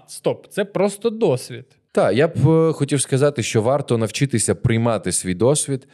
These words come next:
Speaker 2: і ми дуже часто думаємо про те, як думають про нас інші люди, тому що всі люди хочуть подобатись, це аксіома, це просто треба прийняти.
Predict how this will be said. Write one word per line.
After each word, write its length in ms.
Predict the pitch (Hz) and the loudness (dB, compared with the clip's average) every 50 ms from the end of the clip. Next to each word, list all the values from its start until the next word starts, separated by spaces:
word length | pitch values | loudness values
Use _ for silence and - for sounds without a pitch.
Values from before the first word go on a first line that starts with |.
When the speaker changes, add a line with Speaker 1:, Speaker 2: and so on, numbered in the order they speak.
| _ - - - _ _ _ | _ -20 -20 -20 _ _ _
Speaker 2:
і 280 | - - 107 110 113 113 | -2 0 2 2 2 2
ми 140 | 107 113 113 | 2 0 0
дуже 220 | 110 131 117 120 | 0 0 0 0
часто 420 | 110 - 139 135 131 - - - 104 | 0 0 0 0 0 0 -2 -4 -2
думаємо 560 | 98 110 123 131 123 113 107 104 98 92 85 | 0 0 0 2 2 2 2 0 0 -2 -2
про 220 | - - 95 95 | -2 0 0 -2
те, 460 | 82 - - 110 117 120 117 113 - - - _ _ _ _ _ _ _ - | -2 -2 -2 0 2 2 2 0 -2 -4 -10 _ _ _ _ _ _ _ -4
як 220 | 104 107 92 92 | -4 -2 -2 0
думають 300 | 87 104 101 95 92 82 | -2 0 2 2 0 0
про 140 | - 85 87 | -2 -4 -4
нас 200 | 85 82 - - | -4 -4 -4 -4
інші 240 | 85 78 - - 80 | -6 -8 -8 -8 -6
люди, 240 | 80 90 101 107 113 | -6 -6 -6 -8 -8
тому 200 | - 98 95 92 | -6 -6 -6 -4
що 120 | - - | -6 -8
всі 200 | 82 - - 120 | -8 -6 -4 -2
люди 160 | 110 104 87 87 | -2 -2 -4 -4
хочуть 340 | - - 82 - 85 78 - | -6 -6 -6 -6 -8 -10 -8
подобатись, 720 | - 82 80 82 80 85 85 - - 78 - - - _ _ | -8 -2 -2 -2 -2 -2 -6 -8 -10 -14 -16 -16 -20 _ _
це 160 | - - 85 | -6 -4 -4
аксіома, 520 | 80 - - - - 85 87 87 82 80 | -4 -4 -4 -2 0 0 0 0 0 -2
це 120 | 78 - 78 | -4 -6 -8
просто 300 | - 78 78 - - - | -8 -6 -6 -8 -8 -4
треба 240 | - 76 76 71 73 | -4 -2 -2 -2 -2
прийняти. 560 | - 76 78 76 80 80 80 76 - 73 | -2 -2 -2 0 0 0 -2 -2 -4 -8